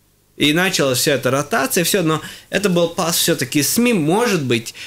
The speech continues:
в, э, сми это появилось, мож-, знаете, как, никогда не надо, э, не учитывать и мелочи с-, или какие-то совпадения. Может быть, кто-то с кем-то хотел просто свести счёты через сми. А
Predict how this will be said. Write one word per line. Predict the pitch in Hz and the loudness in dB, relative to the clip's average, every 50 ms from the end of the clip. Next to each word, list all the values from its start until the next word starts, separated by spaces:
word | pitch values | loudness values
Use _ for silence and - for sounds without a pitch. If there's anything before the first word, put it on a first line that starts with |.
| - - | -16 -8
в, | - - 135 139 139 147 | -6 -4 -2 0 0 2
э, | 151 143 139 139 139 143 | 2 4 4 2 2 0
сми | 143 - - 180 196 214 | 0 0 0 2 2 2
это | 214 190 170 - | 2 0 -2 -4
появилось, | 151 - 160 156 156 165 175 165 - 170 | -2 0 0 2 2 2 2 0 0 0
мож-, | 165 170 170 160 | 0 0 0 0
знаете, | - 151 175 190 180 - - | 0 0 2 2 0 0 -2
как, | 123 117 131 | -6 -6 -4
никогда | 151 151 147 151 165 170 208 220 | -2 -2 0 0 2 2 2 0
не | 214 190 | 2 0
надо, | 180 185 190 180 170 160 156 - - - - - - - | 0 0 0 0 0 0 -2 -4 -10 -14 -16 -16 -8 -2
э, | - 147 156 | 0 0 2
не | 151 160 170 | 2 2 2
учитывать | 165 160 - 214 220 - 175 160 160 - | 2 2 0 0 2 2 0 0 0 -2
и | - - 160 | -2 0 0
мелочи | 165 165 175 185 202 196 190 175 185 - 175 170 | 2 2 2 2 2 2 2 0 0 0 0 0
с-, | 165 - - - - - - | 0 0 -2 -4 -4 -4 -2
или | - 165 165 165 165 165 165 165 165 160 | 0 2 2 4 4 2 2 2 2 2
какие-то | 151 160 151 151 180 175 - | 2 0 0 0 0 -2 0
совпадения. | - 165 - - 202 190 185 143 123 | -2 -4 -2 -2 0 2 2 2 2
Может | 127 143 156 156 156 | 2 2 0 0 0
быть, | 139 - | -2 -4
кто-то | - - 196 196 - - | -2 -2 -2 -2 0 -2
с | 147 - - | -2 -2 -2
кем-то | - 165 165 175 165 147 | -2 0 0 0 0 -2
хотел | 120 - 123 117 - 147 | 0 -2 -2 0 0 0
просто | 143 143 131 120 - - | 0 0 0 0 0 -2
свести | - - 113 - - - | 0 0 0 0 0 0
счёты | 143 - - - 127 110 - - - | 0 0 2 0 0 -2 -2 -6 -6
через | - - 92 87 90 | -4 -2 -2 0 -2
сми. | - - - 98 90 85 - - - _ _ _ _ _ _ _ _ _ _ _ _ _ - - | -2 -2 0 0 0 0 -2 -6 -14 _ _ _ _ _ _ _ _ _ _ _ _ _ -2 0
А | 139 139 143 143 | 0 2 2 0